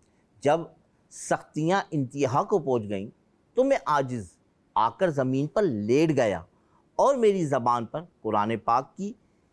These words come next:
یہ آیت مبارکہ تھی، فَإِنَّ مَعَ الْعُسْرِ يُسْرًا، تو بے شک دشواری کے ساتھ آسانی ہے، بے شک دشواری کے ساتھ آسانی ہے۔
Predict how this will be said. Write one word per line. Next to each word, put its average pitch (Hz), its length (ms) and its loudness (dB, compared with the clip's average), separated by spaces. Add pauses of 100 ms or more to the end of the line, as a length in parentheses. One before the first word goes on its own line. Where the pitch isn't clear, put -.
(120)
یہ 160 320 0
آیت 160 300 0
مبارکہ 113 560 0
تھی، - 240 -10 (140)
فَإِنَّ 214 460 -2
مَعَ 165 180 0
الْعُسْرِ 170 480 -2
يُسْرًا، 131 480 0 (280)
تو 175 80 0
بے 220 280 -2
شک 156 320 -2 (420)
دشواری 131 480 0
کے 170 140 -2
ساتھ 120 480 -2 (260)
آسانی 123 640 0
ہے، 95 80 -4 (440)
بے 165 180 2
شک 262 280 0 (460)
دشواری 139 520 0
کے 220 140 0
ساتھ 208 320 0 (380)
آسانی 147 580 0
ہے۔ 113 100 -2